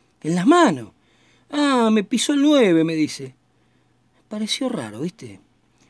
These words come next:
Porque me acordaba que el flaco había atajado con guante. Después también le biché un raspón bastante fulero por acá en la costilla,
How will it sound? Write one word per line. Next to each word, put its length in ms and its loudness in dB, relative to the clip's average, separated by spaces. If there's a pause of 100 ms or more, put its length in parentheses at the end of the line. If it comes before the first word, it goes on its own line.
(300)
Porque 280 -6
me 100 0
acordaba 460 -2
que 80 -6
el 100 -4
flaco 300 -4
había 160 2
atajado 460 -2
con 180 -2
guante. 500 -4 (680)
Después 300 -4
también 460 2 (760)
le 120 -2
biché 280 0
un 80 0
raspón 380 0
bastante 440 0
fulero 400 2
por 160 0
acá 180 0
en 60 0
la 100 -2
costilla, 600 -4